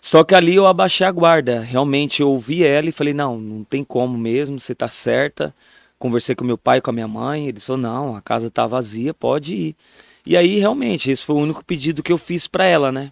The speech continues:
Falei pra ela que se a gente poderia se mudar à noite, porque ia ter que passar ali pelo Jacarezinho todo, todo o pessoal que eu jogava bola, os meus amigos.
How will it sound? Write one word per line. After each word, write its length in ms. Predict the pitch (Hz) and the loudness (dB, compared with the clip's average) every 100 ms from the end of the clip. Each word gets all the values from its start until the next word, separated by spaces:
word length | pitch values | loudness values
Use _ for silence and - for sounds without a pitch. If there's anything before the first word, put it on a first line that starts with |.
| _ | _
Falei 280 | _ 120 113 | _ -6 -4
pra 160 | 123 120 | -2 0
ela 240 | 120 123 | 0 0
que 520 | - 143 143 139 131 - - _ _ - | -2 -2 0 0 -2 -6 -18 _ _ -6
se 140 | 123 | -2
a 40 | |
gente 200 | 123 131 | 0 -2
poderia 420 | - 147 139 135 139 | 0 2 4 4 2
se 160 | - | 0
mudar 320 | 151 147 139 | 0 4 4
à 40 | 175 | 4
noite, 540 | 160 143 113 - - _ _ _ _ _ | 2 0 -2 -10 -12 _ _ _ _ _
porque 560 | 120 107 123 120 120 113 _ _ - - | -10 -6 -2 2 2 -2 _ _ -20 -6
ia 220 | 123 131 | 0 0
ter 140 | 135 | -2
que 80 | - | 0
passar 320 | 131 127 127 | 2 2 4
ali 120 | 127 | 4
pelo 220 | 127 131 120 | 4 2 2
Jacarezinho 640 | 123 - 123 117 120 143 | 0 0 0 0 -4 -6
todo, 800 | - 143 170 175 165 143 143 131 - | 0 4 4 4 2 2 0 0 -2
todo 160 | 135 | -2
o 40 | 131 | -2
pessoal 380 | 143 - 131 | -6 0 0
que 100 | 120 | 0
eu 60 | 131 | -2
jogava 380 | 127 123 123 123 | 0 2 2 2
bola, 760 | 127 151 165 156 147 139 131 | 6 8 8 8 6 2 0
os 160 | 120 113 | -4 -4
meus 220 | 123 127 | -4 -2
amigos. 800 | 135 120 139 170 165 139 135 - | -2 0 0 2 0 0 -8 -10